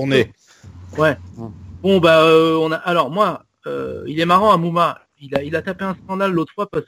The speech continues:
Speaker 1: que Davo a tiré le penalty à sa place, hein. Il l'avait raté. Il avait fait un scandale dans le vestiaire. C'est, mais hier soir, il a fait quoi, Amouma ?
Speaker 2: Ouais, il l'a
Speaker 1: Bah,
Speaker 2: loupé.
Speaker 1: a raté son penalty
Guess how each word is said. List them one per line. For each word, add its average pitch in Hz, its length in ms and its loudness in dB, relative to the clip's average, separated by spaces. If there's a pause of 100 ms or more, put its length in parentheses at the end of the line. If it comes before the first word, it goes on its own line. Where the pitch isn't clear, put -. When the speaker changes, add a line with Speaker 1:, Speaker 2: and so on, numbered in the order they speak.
Speaker 1:
que 156 100 -6
Davo 160 320 0
a 175 60 2
tiré 156 200 -6
le 139 60 -8
penalty - 400 -2
à 151 100 -2
sa - 120 -8
place, 226 240 -2 (520)
hein. 175 200 -4 (800)
Il 131 100 -6
l'avait 147 200 2
raté. 160 460 -2
Il 127 120 -6
avait 143 80 0
fait 170 100 -4
un 165 80 -2
scandale 175 380 -2
dans 151 100 0
le 135 80 -2
vestiaire. 147 420 -6
C'est, 147 200 -4
mais 160 80 -8
hier 170 180 -2
soir, 208 220 0
il 151 100 2
a 143 60 0
fait 156 160 -10
quoi, 190 280 -2
Amouma ? 156 300 -2
Speaker 2:
Ouais, 151 60 4
il 143 60 0
l'a 135 80 2
Speaker 1:
Bah, 139 100 -4
Speaker 2:
loupé. 139 260 2
Speaker 1:
a - 60 -14
raté - 240 -4
son 180 60 -2
penalty 135 520 -4